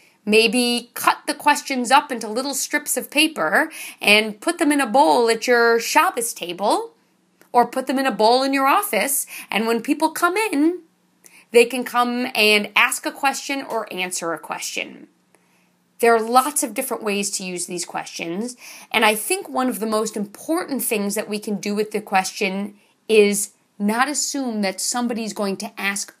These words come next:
us these questions. Unless they're listening to this podcast right now, chances are it's not gonna occur to somebody to say, ask you,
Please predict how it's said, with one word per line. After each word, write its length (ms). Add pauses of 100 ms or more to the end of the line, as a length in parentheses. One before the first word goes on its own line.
us 360 (120)
these 220
questions. 720 (480)
Unless 360
they're 180
listening 400
to 100
this 160
podcast 640
right 240
now, 380 (300)
chances 460
are 400
it's 180
not 180
gonna 200
occur 300
to 80
somebody 460
to 100
say, 500 (140)
ask 360
you, 360